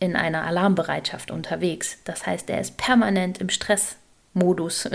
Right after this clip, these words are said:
<laughs> am Arbeiten und am Funktionieren. Und, ähm, wenn dann noch irgendwas oben drauf kommt, dann ist es einfach das absolute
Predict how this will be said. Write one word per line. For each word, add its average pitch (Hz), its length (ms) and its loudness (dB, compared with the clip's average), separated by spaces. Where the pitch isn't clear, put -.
<laughs> 240 240 6
am 202 180 4
Arbeiten 185 500 0
und 180 140 -4
am 185 120 -2
Funktionieren. 185 800 0
Und, 165 260 -6
ähm, 175 380 -4
wenn 233 220 10
dann 240 320 6
noch 214 180 2
irgendwas 208 420 2
oben 208 220 0
drauf 202 320 0
kommt, - 460 -4
dann 170 120 -6
ist 170 120 -8
es 170 100 -6
einfach - 320 -4
das - 160 -6
absolute 170 680 -2